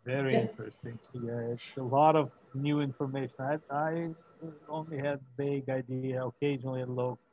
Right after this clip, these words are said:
Speaker 1: but never realized how advanced it's so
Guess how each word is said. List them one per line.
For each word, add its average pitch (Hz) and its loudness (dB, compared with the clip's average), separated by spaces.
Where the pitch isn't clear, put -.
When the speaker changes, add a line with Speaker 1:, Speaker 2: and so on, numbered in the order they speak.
Speaker 1:
but 117 -10
never 123 -8
realized 120 -6
how 123 -2
advanced 117 -8
it's 120 -10
so 113 -8